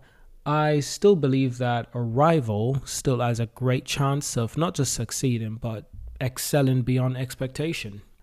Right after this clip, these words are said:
Now, in the case of Arrival vans, it's probably BrightDrop that the startup has to worry about in the short term, though Arrival certainly has its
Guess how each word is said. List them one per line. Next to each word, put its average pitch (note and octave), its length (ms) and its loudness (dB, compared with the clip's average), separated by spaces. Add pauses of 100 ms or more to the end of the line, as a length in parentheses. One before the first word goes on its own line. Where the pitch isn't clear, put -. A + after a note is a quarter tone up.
(120)
Now, C3 160 2
in D3 100 2
the D3+ 60 4
case F3 280 4
of D#3 120 2
Arrival C#3 420 6
vans, C3 320 0
it's - 100 -10
probably D3+ 380 4
BrightDrop B2+ 720 0
that A#2+ 160 -4
the A#2+ 60 -6
startup C#3 460 0
has B2 220 -2
to B2+ 100 -2
worry C3 320 0
about C#3 380 0
in A#2 140 -2
the A2+ 80 -2
short A#2+ 340 -2
term, A2+ 380 -4 (140)
though C#3 220 2
Arrival C3+ 440 4
certainly B2 420 -2
has A#2+ 260 -2
its B2 160 -6